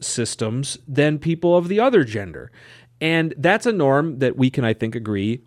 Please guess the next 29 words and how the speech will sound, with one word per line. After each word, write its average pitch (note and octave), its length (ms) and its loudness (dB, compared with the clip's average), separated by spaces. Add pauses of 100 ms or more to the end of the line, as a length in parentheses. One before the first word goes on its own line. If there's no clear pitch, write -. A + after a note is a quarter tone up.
was F3 160 -6
good C#4 180 0
that A#3 160 -2
they F3 100 2
smashed G3+ 380 -4
that. B2 140 -2
But C#3+ 160 -2
that C4 180 4
was E3 140 4
widely F#3+ 460 2
held E3+ 280 -4
at B2+ 80 -6
the A#2+ 80 -10
time B2+ 260 -4
the A#2 60 -6
Constitution A#2 640 -8
was G#2+ 160 -10
written. A#2+ 260 -6 (300)
And D#3 180 -2
there E3+ 80 4
were E3 120 4
things A3+ 420 -4
in, F#3+ 380 -4
there D3+ 260 -2
were D#3 100 2
things A3+ 640 -4
in E3+ 280 2
the D#3 80 0
Constitution C#3 920 -4